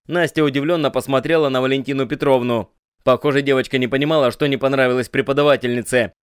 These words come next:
Настя ответила, что увидела, как ее папа такое делал. Удивительно, но никто из детей даже не смеялся, не начал издеваться над Настей. Они сделали вид, что даже ничего не услышали и не увидели.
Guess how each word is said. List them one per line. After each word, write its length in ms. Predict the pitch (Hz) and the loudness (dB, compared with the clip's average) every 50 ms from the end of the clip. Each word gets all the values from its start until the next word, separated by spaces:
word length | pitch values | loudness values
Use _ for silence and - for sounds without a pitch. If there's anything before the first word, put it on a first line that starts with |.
| _ _ _ _ _ _ | _ _ _ _ _ _
Настя 480 | - 127 139 143 139 117 - - 139 127 | -6 -2 0 0 0 0 0 2 2 2
ответила, 480 | 120 - 143 165 - - 143 139 135 | 2 2 0 -2 0 2 2 2 2
что 160 | 123 - 147 147 | 0 2 0 0
увидела, 420 | 139 139 160 147 147 143 143 135 | 2 2 0 0 2 2 2 2
как 220 | 117 - 143 - | 2 0 -4 -2
ее 240 | 143 143 139 143 135 | -2 0 0 0 2
папа 280 | - 139 135 - 160 170 | 2 2 2 2 0 0
такое 380 | 165 160 156 - 139 131 127 | 0 -2 0 0 2 2 2
делал. 480 | 123 120 127 123 120 117 117 110 98 _ _ _ _ _ _ | 2 2 2 2 2 2 0 -2 -6 _ _ _ _ _ _
Удивительно, 600 | - 139 143 151 156 180 185 - 160 151 147 143 143 | -4 0 2 2 2 2 0 0 -2 -2 0 0 0
но 100 | 143 143 | 0 -2
никто 300 | 151 151 - _ 160 151 | -2 -4 -2 _ 0 0
из 100 | 131 107 | 0 2
детей 340 | 127 147 131 - 170 165 | -2 -2 0 2 0 0
даже 260 | 147 127 147 131 120 139 | 2 2 0 0 0 -2
не 100 | 143 127 | -4 -4
смеялся, 680 | - - 143 143 147 165 160 156 143 - 151 147 - _ | -4 -4 -2 0 2 2 2 2 2 2 0 0 0 _
не 120 | - 135 151 | -6 -4 -2
начал 360 | 165 175 165 - - 156 147 | 0 -2 -2 -2 -2 -2 -2
издеваться 420 | 135 113 143 147 147 135 - - | 0 0 2 2 2 2 2 0
над 200 | 135 139 139 131 | 0 0 0 0
Настей. 520 | 127 139 139 123 - - 135 127 117 98 _ _ _ _ _ _ | 0 0 0 0 0 0 0 0 0 -2 _ _ _ _ _ _
Они 220 | - 127 151 156 | -4 -2 -2 -2
сделали 380 | 135 123 170 170 165 160 151 156 | 0 0 2 2 2 2 2 2
вид, 220 | 156 175 165 - | 2 0 0 -2
что 200 | - - - 151 | -4 -2 -2 0
даже 240 | 143 147 147 123 139 | 2 2 0 0 -2
ничего 320 | 151 151 131 - 147 147 | -4 -4 -4 -2 -2 0
не 100 | 143 143 | 0 0
услышали 540 | 143 139 - - 170 185 - - 165 156 147 | 0 -2 -2 0 -2 -2 0 0 -2 0 0
и 60 | 143 | 0
не 140 | 139 143 143 | 0 -2 -2
увидели. 520 | 143 139 135 139 123 135 127 123 123 113 | -2 -2 -2 0 0 0 2 2 0 0